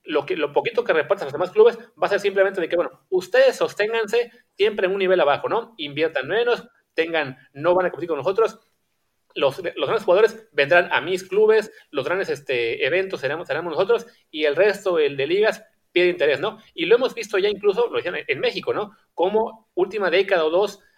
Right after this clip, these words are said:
a, a base de que tenemos más acceso a ver la Champions League, la Liga Española, la Premier League, se pierde interés por la Liga M X con todo y que, más allá de la broma y lo que sea, el nivel es mejor que hace tres décadas o, o más, ¿no? Pero sí, al, al haber tanta exposición a, a mejores ligas,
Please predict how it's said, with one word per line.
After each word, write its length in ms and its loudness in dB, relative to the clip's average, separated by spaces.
a, 440 2
a 20 2
base 240 2
de 100 0
que 80 -8
tenemos 460 -4
más 180 -2
acceso 240 -2
a 40 4
ver 140 4
la 140 -2
Champions 420 -4
League, 240 -2
la 80 0
Liga 180 -4
Española, 340 -4
la 80 -2
Premier 200 -2
League, 300 -4
se 200 -2
pierde 200 2
interés 240 2
por 120 -4
la 80 0
Liga 200 2
M 140 -2
X 320 -8
con 180 -4
todo 140 0
y 80 2
que, 380 -4
más 200 -4
allá 100 -2
de 40 0
la 60 4
broma 180 -2
y 40 -6
lo 120 -4
que 100 -6
sea, 320 -4
el 180 -4
nivel 280 0
es 120 -2
mejor 320 -4
que 80 -8
hace 120 -6
tres 200 -4
décadas 380 -2
o, 40 -10
o 200 -10
más, 220 -8
¿no? 160 -12
Pero 200 2
sí, 200 -8
al, 220 0
al 100 2
haber 220 2
tanta 180 2
exposición 540 -2
a, 80 -2
a 260 -4
mejores 340 -2
ligas, 360 0